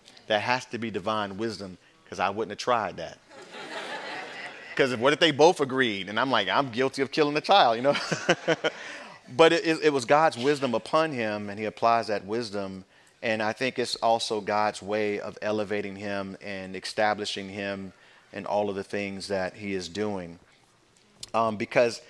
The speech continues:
Solomon knew from wisdom that no mother is gonna stand by and watch her child killed.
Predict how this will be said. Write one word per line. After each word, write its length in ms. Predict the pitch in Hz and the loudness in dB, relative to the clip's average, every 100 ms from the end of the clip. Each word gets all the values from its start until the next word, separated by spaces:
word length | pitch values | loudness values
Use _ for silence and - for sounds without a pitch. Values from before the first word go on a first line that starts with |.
| _ | _
Solomon 560 | - 131 123 117 110 113 | 2 6 6 2 -2 0
knew 400 | 143 131 113 107 _ _ | 2 2 -2 -6 _ _
from 200 | - 104 | -8 -4
wisdom 400 | 113 131 107 98 | 0 0 -2 -4
that 200 | 101 92 | -4 -4
no 260 | 104 127 156 | -4 -4 -2
mother 520 | 139 135 92 90 87 _ _ _ _ | -2 -2 -2 -10 -14 _ _ _ _
is 140 | 113 101 | -10 -6
gonna 180 | 98 | -6
stand 420 | - - 120 120 110 | -8 -4 -2 -2 0
by 200 | 107 98 | 0 0
and 160 | 87 | -4
watch 240 | 95 104 - | -4 -4 -6
her 100 | 92 | -8
child 480 | - 95 92 87 | -4 -4 -4 -8
killed. 340 | - 92 78 | -10 -10 -10